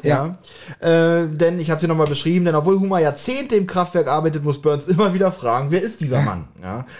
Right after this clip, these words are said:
Speaker 2: Smithers erinnert ihn hier, dass sie ihn gerade erst in, wegen absoluter Unfähigkeit gefeuert haben.
Speaker 1: Mal eine andere Sache.
Speaker 2: Ja.
Speaker 1: Mir ist eins bei, oder ich habe eins bei dieser Folge vermisst.
Speaker 2: Ja.
Speaker 1: Und zwar hat... Ähm,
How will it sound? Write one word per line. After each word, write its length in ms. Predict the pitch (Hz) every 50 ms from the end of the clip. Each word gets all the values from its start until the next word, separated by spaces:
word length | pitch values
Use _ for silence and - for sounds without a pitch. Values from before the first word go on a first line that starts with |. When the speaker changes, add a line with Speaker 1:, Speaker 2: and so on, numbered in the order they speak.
| - - _
Speaker 2:
Smithers 420 | - 208 277 294 294 285 254 214
erinnert 320 | 220 175 185 220 220 214 196
ihn 120 | 208 202
hier, 260 | 185 190 196 190 190
dass 180 | 180 180 165 160
sie 60 | 165
ihn 60 | 156
gerade 360 | 151 143 117 107 95 113 143
erst 240 | 151 143 156 - -
in, 280 | 117 127 110 95 143 135
wegen 240 | 139 143 151 151 -
absoluter 560 | 165 190 185 - - - 185 170 - 156 -
Unfähigkeit 800 | 165 180 196 185 - - 143 131 127 120 - - 120 127 123 -
gefeuert 480 | - - - - 156 139 120 107 98
haben. 300 | 92 92 82 82 87 90 90 - - _
Speaker 1:
Mal 220 | 101 101 110 113
eine 120 | 110 101 90
andere 320 | 101 143 196 226 233 180 120
Sache. 380 | 113 104 95 87 92 85 82 - _ _ _ _ _ _
Speaker 2:
Ja. 340 | 139 127 117 101 107 135 170 - - _ _ _ _ _ _ _ _ _ _ _ _ _
Speaker 1:
Mir 180 | - 120 131 143
ist 220 | 165 170 156 -
eins 420 | 151 160 180 214 233 240 - - - _ _ _
bei, 160 | 165 160 156 147 - -
oder 160 | 139 143 147
ich 100 | 151 -
habe 320 | 143 151 156 139 131 - -
eins 400 | - 165 196 233 262 247 - -
bei 160 | - 170 185
dieser 280 | 175 180 165 185 185
Folge 280 | 170 - 165 165 160 170
vermisst. 480 | - - 151 131 113 104 92 - - -
Speaker 2:
Ja. 380 | 139 127 120 123 131 165 214 - - - - - _ -
Speaker 1:
Und 160 | 123 127 127
zwar 260 | - - 147 151 170
hat... 240 | 170 180 170 - - -
Ähm, 640 | 156 147 151 151 151 147 151 147 147 147 143 -